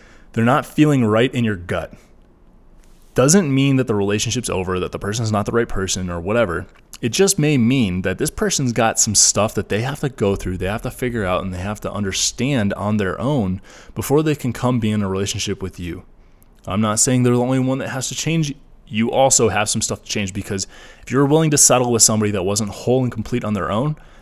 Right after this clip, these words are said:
that means you, in some degree, wasn't, were not whole and complete on your own either.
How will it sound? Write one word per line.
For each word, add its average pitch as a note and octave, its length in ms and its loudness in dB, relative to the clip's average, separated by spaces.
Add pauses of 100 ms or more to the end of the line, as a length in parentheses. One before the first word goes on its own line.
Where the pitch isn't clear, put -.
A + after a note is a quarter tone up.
that G#2 100 2
means F#2+ 320 0
you, C#3+ 280 8
in A2 180 0
some A#2+ 240 4
degree, A#2+ 320 2
wasn't, G2+ 400 0
were A2+ 160 0
not G2+ 220 0
whole A#2 480 0
and A2+ 140 -4
complete A2 380 -6
on F#2+ 160 -8
your F#2+ 200 -6
own F2 220 -8
either. - 360 -8